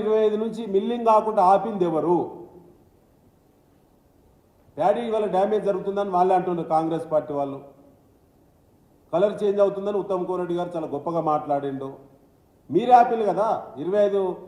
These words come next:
జనవరి నుంచి ఇప్పటివరకు ఆపింది మీరు కదా. ఇప్పటివరకు మిల్లింగ్ జరుగుతుంటే ఇప్పటివరకు ముప్పై ఐదు లక్షల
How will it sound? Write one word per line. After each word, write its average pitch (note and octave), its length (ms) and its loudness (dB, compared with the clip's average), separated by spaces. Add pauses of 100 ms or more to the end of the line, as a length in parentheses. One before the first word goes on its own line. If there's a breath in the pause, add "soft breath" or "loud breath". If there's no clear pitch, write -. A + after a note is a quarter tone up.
(320)
జనవరి F#3+ 380 0
నుంచి F#3+ 180 -2
ఇప్పటివరకు F#3 400 -2
ఆపింది E3 300 -2
మీరు C#3 180 -4
కదా. D#3 140 -6 (100)
ఇప్పటివరకు F#3+ 400 0
మిల్లింగ్ F#3+ 300 0
జరుగుతుంటే F#3 460 -2 (380)
ఇప్పటివరకు F3+ 320 0
ముప్పై E3+ 200 -4
ఐదు F#3 100 -2
లక్షల F#3 180 -6